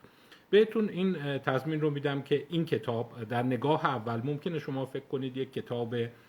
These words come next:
کاملاً تئوریتیکال هست و یک بحث شاید بگم روانی پایه و فلسفی رو دنبال می‌کنه،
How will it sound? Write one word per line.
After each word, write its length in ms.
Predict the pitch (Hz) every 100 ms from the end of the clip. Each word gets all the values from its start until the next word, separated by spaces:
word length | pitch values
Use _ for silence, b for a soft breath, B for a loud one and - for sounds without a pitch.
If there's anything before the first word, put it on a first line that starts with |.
| B B
کاملاً 460 | - 262 220 185 165
تئوریتیکال 720 | - 143 127 117 - - 143
هست 340 | 120 123 -
و 40 | 175
یک 220 | 214 - 139
بحث 380 | 160 156 - - 151 147 135 123
شاید 380 | 143 131 123
بگم 320 | 131 117 123 117
روانی 600 | 110 104 107 104 127 131
پایه 420 | - 104 101 117
و 200 | 107 107
فلسفی 540 | - 98 - 95 131
رو 100 | 107
دنبال 360 | 98 85 82 82
می‌کنه، 380 | 76 - 73